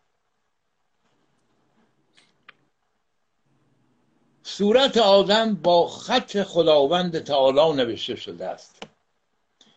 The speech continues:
این خط از رقم و حروف تشکیل نشده، زیرا خط،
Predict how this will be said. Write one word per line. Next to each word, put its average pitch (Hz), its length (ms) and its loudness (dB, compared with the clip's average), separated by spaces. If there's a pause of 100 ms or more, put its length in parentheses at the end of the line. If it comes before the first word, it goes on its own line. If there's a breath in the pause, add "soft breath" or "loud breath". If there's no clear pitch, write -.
(140 soft breath)
این 226 200 0
خط 220 440 -2
از 147 240 -2
رقم 151 560 -2
و 147 40 2
حروف 143 500 0
تشکیل 180 580 -6
نشده، 110 480 -6 (560 soft breath)
زیرا 175 500 0
خط، 208 380 -4